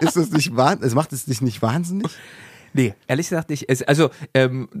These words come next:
Speaker 2: man muss sagen, ich habe mir die Arbeit natürlich auch ein bisschen aufgeteilt, ja,
Speaker 1: Mhm.
Speaker 2: so dass das kein Stress wurde.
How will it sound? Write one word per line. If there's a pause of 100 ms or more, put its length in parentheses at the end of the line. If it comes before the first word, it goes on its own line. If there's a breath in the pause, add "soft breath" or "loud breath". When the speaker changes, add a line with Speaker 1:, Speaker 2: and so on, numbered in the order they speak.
(420)
Speaker 2:
man
muss
sagen,
ich
habe
mir
die
Arbeit
natürlich
auch
ein
bisschen
aufgeteilt, (120)
ja,
Speaker 1:
Mhm.
Speaker 2:
so
dass
das
kein
Stress
wurde.